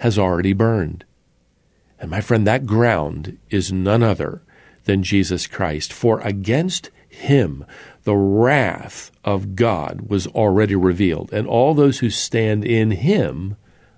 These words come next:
are safe. The Bible promises it this way, "The wages of sin is death, but the free gift of God is eternal life in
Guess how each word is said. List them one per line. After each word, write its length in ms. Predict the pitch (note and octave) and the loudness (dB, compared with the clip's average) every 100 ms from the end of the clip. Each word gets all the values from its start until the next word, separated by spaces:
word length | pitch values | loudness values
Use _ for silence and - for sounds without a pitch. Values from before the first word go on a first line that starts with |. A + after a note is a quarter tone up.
| _ - | _ -6
are 100 | F#2+ | -4
safe. 540 | - - G2+ D2 D#2+ - | -4 -2 0 -2 -4 -2
The 80 | |
Bible 320 | G#2 B2 A2+ G#2 | 0 2 2 0
promises 600 | A2+ G#2+ G#2 - G2 G2 | 0 0 0 -2 -2 -2
it 140 | - | -2
this 260 | G#2 - - | -2 -2 -4
way, 260 | F2+ D#2 - - - | -4 -4 -8 -18 -4
"The 100 | A#2 | 0
wages 600 | G#2+ A2 D3 F#3+ F#3 F#3+ | 4 4 4 4 2 -2
of 200 | - G#2 | -2 -6
sin 400 | - - D3+ E3 | -4 0 2 2
is 320 | F#3+ C#3+ B2 G#2+ | 0 -4 -4 -6
death, 520 | - F#2 D2+ D2+ - - - - | -4 -2 -2 -10 -18 -20 -20 -12
but 180 | - G2 | -8 -4
the 80 | A2+ | -4
free 480 | G#2 - C3 D3+ G#3 | -6 -4 2 4 4
gift 360 | D#3+ F3 E3+ | 2 -2 -2
of 180 | E3+ D3+ | -6 -4
God 420 | A2 F2 E2+ D#2+ | -4 -4 -4 -6
is 220 | C#3+ G2+ F#2+ | -6 -4 -4
eternal 560 | F#2+ - A#2 A#2 A#2 | -6 -4 0 2 4
life 420 | G#2 F2 E2 - - - | 2 0 -2 -8 -12 0
in 460 | E3+ A2 G2 B2 | 2 2 0 -2